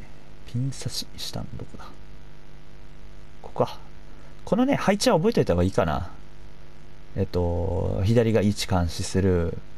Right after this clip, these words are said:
えっと、まあ、逆時計回りになるか。えっと、左し-、斜め左下が防御するよ。で、下は基本使わない。あの、普通にピン刺しするのと同じ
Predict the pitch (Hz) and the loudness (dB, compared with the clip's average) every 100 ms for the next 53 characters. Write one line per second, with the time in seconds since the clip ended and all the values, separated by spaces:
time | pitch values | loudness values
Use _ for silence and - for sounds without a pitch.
0 | - - - - - 95 - - 50 50 | -8 -8 -8 -6 -6 -4 -4 -4 -4 -4
1 | 50 - - 101 - - - - - - | -4 -4 -2 0 -2 -6 -8 -8 -8 -8
2 | - - - - - - - 69 101 - | -6 -6 -6 -6 -6 -8 -4 0 0 2
3 | 117 - 110 - - 90 - - - - | 2 2 2 0 -2 -4 -4 -6 -6 -8
4 | - - - - - - 85 87 120 117 | -8 -8 -6 -6 -4 -2 -2 -2 2 4
5 | 107 101 - - - 104 110 117 98 - | 4 0 -2 -6 -2 2 4 4 4 4
6 | 98 92 - 135 160 117 - - - - | 4 4 2 4 6 4 2 -6 -6 -2
7 | - 92 90 90 - 85 82 82 - - | 2 4 4 2 0 0 0 -2 -4 -8
8 | - - - 95 - - - - 240 190 | -8 -8 -4 -2 -2 -2 -2 2 4 4
9 | - 131 - - 95 90 87 - - 95 | 4 2 2 2 4 4 2 0 -4 0
10 | 90 87 90 110 - 113 - 117 104 - | 2 2 0 0 2 2 2 2 2 0
11 | 95 - 87 85 85 | -4 0 2 2 0